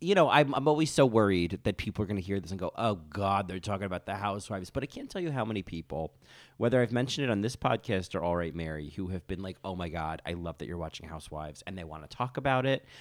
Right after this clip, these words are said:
and they're willing to, like, answer questions or give recommendations. And, like, I think maybe that has been even more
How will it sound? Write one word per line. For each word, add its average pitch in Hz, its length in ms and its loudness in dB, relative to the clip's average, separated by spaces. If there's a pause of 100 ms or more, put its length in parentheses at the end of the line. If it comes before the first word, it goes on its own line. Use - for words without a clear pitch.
(160)
and 123 160 6
they're 110 120 6
willing 90 340 -2
to, 87 200 0
like, 82 340 -4
answer 87 260 -4
questions 135 720 -2
or 92 80 -4
give 92 240 -4
recommendations. 113 1120 -2
And, 113 240 0 (400)
like, 127 300 0 (380)
I 127 120 4
think 143 160 -2
maybe 117 300 2
that 104 260 4
has 104 160 -2
been 98 320 -6
even 92 500 -2
more 101 720 0